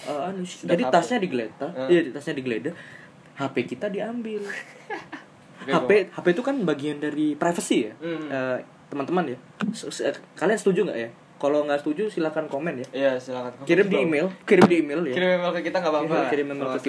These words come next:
Speaker 2: setuju, gimana, gimana?
Speaker 1: Eh, sebenarnya ini ya, eh,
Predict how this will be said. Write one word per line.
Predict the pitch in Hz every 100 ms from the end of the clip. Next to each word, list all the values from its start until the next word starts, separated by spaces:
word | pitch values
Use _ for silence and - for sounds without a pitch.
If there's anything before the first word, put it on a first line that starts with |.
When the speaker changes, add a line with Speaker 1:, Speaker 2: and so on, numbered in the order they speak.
| 135
Speaker 2:
setuju, | 143 127
gimana, | 117 117 117
gimana? | 113 113 - - - -
Speaker 1:
Eh, | 165 165 165 - -
sebenarnya | - 151 135 147 226 -
ini | 202 139
ya, | 101 101 - - -
eh, | - 147 151